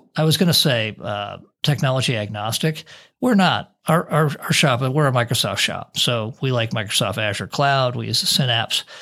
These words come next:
service, uh, Power B I. We don't get paid for using those, though. We use them because we can deliver really high value quickly.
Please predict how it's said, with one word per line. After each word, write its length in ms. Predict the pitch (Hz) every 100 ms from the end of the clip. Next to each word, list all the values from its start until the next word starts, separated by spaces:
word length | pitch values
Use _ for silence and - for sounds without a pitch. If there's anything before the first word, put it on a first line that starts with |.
| - -
service, 720 | - 151 127 120 - - - -
uh, 220 | 135 95
Power 260 | - 135 120
B 180 | 113
I. 320 | 107 104 104 - - - _ -
We 80 |
don't 160 | 190 170
get 140 | -
paid 440 | - - 151 147 123
for 120 | 123
using 360 | 107 101 107 101
those, 300 | 92 - -
though. 200 | 107 - - -
We 140 | 135
use 220 | 127 147 151
them 140 | 117
because 480 | 107 - 110 123 - -
we 160 | - 127
can 140 | -
deliver 380 | 110 101 110 104
really 260 | 104 104 101
high 180 | 104 101
value 360 | 101 101 104
quickly. 500 | 107 - 120 139 131